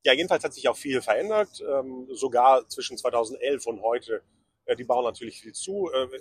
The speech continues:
ähm, wir dürfen da nicht vergessen, dass Brühl eben ein kleiner Ort ist und der Phantasial-, das Phantasialand nicht so viel ausbauen kann, wie zum Beispiel Disney oder Europapark oder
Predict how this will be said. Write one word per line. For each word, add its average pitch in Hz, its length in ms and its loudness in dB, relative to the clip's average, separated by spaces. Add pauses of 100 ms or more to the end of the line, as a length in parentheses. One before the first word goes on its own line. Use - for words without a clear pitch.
(100)
ähm, 123 340 -10
wir 123 100 -6
dürfen 135 220 -4
da 127 80 -2
nicht 131 160 -8
vergessen, 123 440 -8
dass 117 180 -4 (220)
Brühl 147 420 -2 (520)
eben 127 200 -4
ein 120 120 -6
kleiner 156 380 0
Ort 165 240 2
ist 156 160 -10
und 135 80 -4
der 127 100 -2
Phantasial-, 135 880 -4
das 123 100 -10
Phantasialand 131 580 -2
nicht 135 220 -10
so 135 100 -10
viel 131 180 -10
ausbauen 123 520 0
kann, 123 240 -8
wie 123 100 -16
zum 123 160 -14
Beispiel 113 240 -4
Disney 117 320 -6
oder 110 120 0
Europapark 117 520 0
oder 117 260 -2